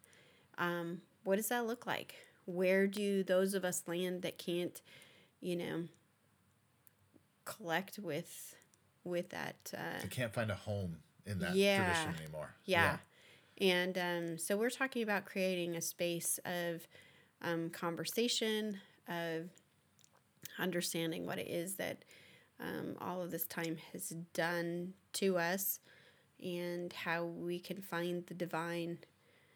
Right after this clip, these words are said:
Speaker 1: um, in spite of this chaos and confusion of Christianity. So, yeah.
Speaker 2: Yeah, and, um, and in that,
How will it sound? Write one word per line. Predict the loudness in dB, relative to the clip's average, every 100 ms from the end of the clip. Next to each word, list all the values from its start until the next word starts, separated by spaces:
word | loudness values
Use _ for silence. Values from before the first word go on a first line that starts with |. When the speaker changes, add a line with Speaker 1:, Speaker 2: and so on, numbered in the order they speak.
| _ _ -6
Speaker 1:
um, | -2 0 -2 -2
in | 0
spite | 0 2 2 2 0 -4 -8 -12 -6
of | -4 -2
this | -2 -4
chaos | -2 -2 -2 -4
and | -6 -4
confusion | -6 -2 -2 -2 -2 -2 -2 -4
of | -6
Christianity. | -6 -6 -4 -4 -4 -4 -6 -8 -12 -20 -20 -20 _ _ _ _ _ _
So, | -8 -4 -4 -6 -12 -20 -20 _ _ _ _ _ _ 0
yeah. | 2 2 -2 -14 -20 -20 -20 -20 -20 -20 2
Speaker 2:
Yeah, | 8 10 8 4
and, | 2 2 -2 -2
um, | 2 4 2 0 -6 -10 -20 -20 -20 -20 _ _ _ _ -20 _ _ _ _ _ _ _ _ _ _ _ _ _ _ _ _
and | 2 2 -4 -16 _ -2
in | 4 4 6
that, | 4 2 0 -4